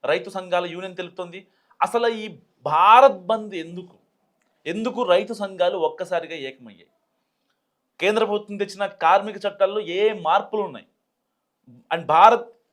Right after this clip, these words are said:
అమెరికాకి మధ్య ఎలాంటి వాణిజ్య ఒప్పందాలు జరిగాయనే విషయానికి వస్తే, కార్మికులు, రైతులు,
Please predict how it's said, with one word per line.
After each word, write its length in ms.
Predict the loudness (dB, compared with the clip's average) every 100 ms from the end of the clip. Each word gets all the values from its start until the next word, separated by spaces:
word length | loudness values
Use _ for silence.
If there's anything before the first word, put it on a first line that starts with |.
| _ _ _ _
అమెరికాకి 500 | -2 0 2 2 2
మధ్య 260 | -4 -2 -2
ఎలాంటి 420 | 0 2 2 0
వాణిజ్య 400 | 0 0 -2 -8
ఒప్పందాలు 480 | -8 -6 -6 -4 -4
జరిగాయనే 520 | -8 -8 -8 -8 -12
విషయానికి 360 | -12 -8 -8 -8
వస్తే, 320 | -18 -20 -20 _ _ _ _ _ _ _ _ 4
కార్మికులు, 520 | 6 6 0 -2 0
రైతులు, 420 | 0 -2 -10 -10